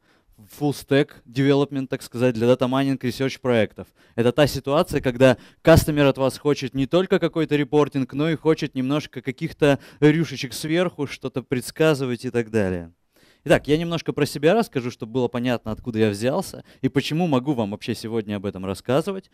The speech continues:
А, сам я разработчик, коренным образом родился километров за четыре тысячи отсюда, в городе Омске. А, там же, собственно, и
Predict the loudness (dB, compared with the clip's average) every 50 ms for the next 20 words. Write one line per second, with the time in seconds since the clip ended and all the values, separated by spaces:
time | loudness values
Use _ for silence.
0 | _ _ _ _ _ -4 -2 0 0 0 0 -2 -4 -4 -2 -2 -2 -2 -2 0
1 | 2 2 4 4 2 2 2 2 0 -2 -2 -2 -8 -6 -8 -12 -8 -2 -2 0
2 | 0 0 0 -2 -2 -2 -2 -2 -2 -4 -4 -4 -4 -4 -6 -6 -8 -12 -12 -4
3 | -2 -2 0 0 -4 -6 -6 -6 -8 -8 -8 -10 -10 -12 -10 -8 -8 -8 -6 -8
4 | -8 -10 -8 -8 -8 -8 -8 -10 -12 -6 -4 -4 -4 -4 _ -20 _ _ _ -18
5 | -14 -8 -2 0 0 0 2 2 0 0 0 -2 -6 -6 -6 -6 -6 -6 _ _
6 | _ _ _ -4 -2 0 0 0 2 0 0 0 -2 -4 -2 0 0 -2 -2 -6
7 | -10 -10 -8 -6 -4 -4 -4 -4 -4 -6 -4 -4 -4 -4 -6